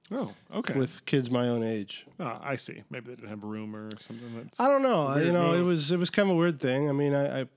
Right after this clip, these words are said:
Speaker 2: it wasn't like I was unhappy. They just decided to make the switch, and it was okay.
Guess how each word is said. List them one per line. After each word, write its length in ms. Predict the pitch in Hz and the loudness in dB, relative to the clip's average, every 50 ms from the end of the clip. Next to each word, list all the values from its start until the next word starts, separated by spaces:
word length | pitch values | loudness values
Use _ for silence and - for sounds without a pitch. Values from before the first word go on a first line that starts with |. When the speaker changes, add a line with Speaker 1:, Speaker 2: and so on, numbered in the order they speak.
| _ - | _ -12
Speaker 2:
it 140 | - 131 127 | -10 -8 -4
wasn't 300 | 135 147 147 120 135 131 | -2 -2 -2 0 -2 -2
like 140 | 127 120 131 | -2 0 -2
I 40 | |
was 120 | 131 127 117 | -2 0 -2
unhappy. 480 | 120 113 107 117 117 110 - 127 123 | -2 -4 -4 -4 -6 -4 -4 -2 -2
They 120 | 120 120 123 | -2 -2 -4
just 440 | 113 120 120 - - - - - - | -4 -4 -4 -4 -4 -6 -8 -8 -8
decided 340 | 123 - - 131 127 120 | -6 -4 -2 -2 -2 -2
to 80 | 117 120 | -2 -4
make 160 | 123 120 117 | -4 -4 -6
the 80 | - 107 | -8 -8
switch, 460 | - - - 120 123 131 - - - | -8 -6 -6 -6 -6 -6 -6 -6 -4
and 500 | 151 147 147 151 151 147 143 143 139 147 - | -4 -2 -2 -2 -2 -2 -4 -4 -6 -8 -6
it 60 | 160 | -4
was 140 | 160 160 156 | -2 0 2
okay. 460 | 165 160 - - 180 180 139 110 107 | 0 0 0 0 0 0 0 -2 -6